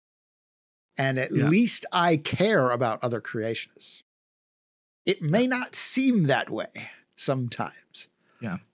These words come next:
Speaker 1: Um, but I do care deeply about the health of the creationist community. And,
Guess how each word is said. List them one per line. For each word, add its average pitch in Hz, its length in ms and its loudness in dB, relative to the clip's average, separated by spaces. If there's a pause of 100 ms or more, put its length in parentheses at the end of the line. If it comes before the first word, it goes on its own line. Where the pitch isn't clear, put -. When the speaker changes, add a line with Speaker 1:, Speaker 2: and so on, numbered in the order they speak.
Speaker 1:
Um, 123 320 -2
but 143 160 0
I 147 160 4
do 165 260 2
care 151 340 2
deeply 131 460 0
about 104 320 -6 (420)
the 123 220 -2
health 120 340 0
of 123 200 -6
the 123 80 0
creationist 110 720 -4
community. 117 600 -8
And, 113 380 -8